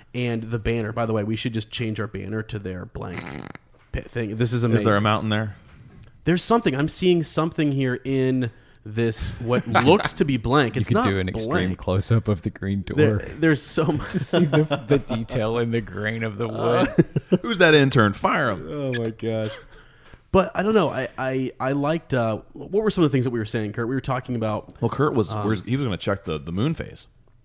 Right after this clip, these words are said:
Speaker 2: There you go.
Speaker 3: All right.
Speaker 2: Yeah.
Speaker 3: So, yeah.
Speaker 1: 'Cause this is
Speaker 3: Okay.
Speaker 1: brilliant.
Speaker 3: All right. Let's, let's, let's start on the, the Twitter homepage, right?
Speaker 2: Yeah.
Speaker 3: Uh, the, uh, at Loader on Prime Twitter page.
Speaker 1: Hmm.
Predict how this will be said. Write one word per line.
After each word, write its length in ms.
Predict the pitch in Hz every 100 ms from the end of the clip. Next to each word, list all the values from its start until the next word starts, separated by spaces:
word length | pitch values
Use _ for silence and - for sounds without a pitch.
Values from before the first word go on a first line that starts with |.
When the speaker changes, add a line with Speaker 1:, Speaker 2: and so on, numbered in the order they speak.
| _
Speaker 2:
There 100 | _ - -
you 60 | -
go. 100 | - _ _ _ _ _ -
Speaker 3:
All 80 | 120
right. 100 | 104
Speaker 2:
Yeah. 140 | 107 - _
Speaker 3:
So, 100 | -
yeah. 80 | 104
Speaker 1:
'Cause 80 | 98
this 160 | 147
is 140 | 101 95
Speaker 3:
Okay. 220 | 165 147
Speaker 1:
brilliant. 360 | 117 110 76 -
Speaker 3:
All 60 | 104
right. 120 | 98
Let's, 340 | 131 131 -
let's, 380 | 139 143 - - _
let's 200 | 131 -
start 640 | - - - 127 127 90 - - -
on 460 | 107 107 107 104 -
the, 120 | 104 104 - _ _ -
the 480 | 95 104 101 98 95 -
Twitter 260 | - 117
homepage, 460 | 104 95 85 80 - - -
right? 140 | 98
Speaker 2:
Yeah. 80 | 101 - - - -
Speaker 3:
Uh, 260 | 95 95 92
the, 440 | 92 95 92 92
uh, 220 | 90 90 - -
at 360 | 98 95 - - _ _ _ _ -
Loader 480 | 95 95 95 95
on 220 | 92 92 92
Prime 600 | - 92 87 85 85 85 _ _ _ _ -
Twitter 200 | - 92
page. 400 | - - - -
Speaker 1:
Hmm. 100 | -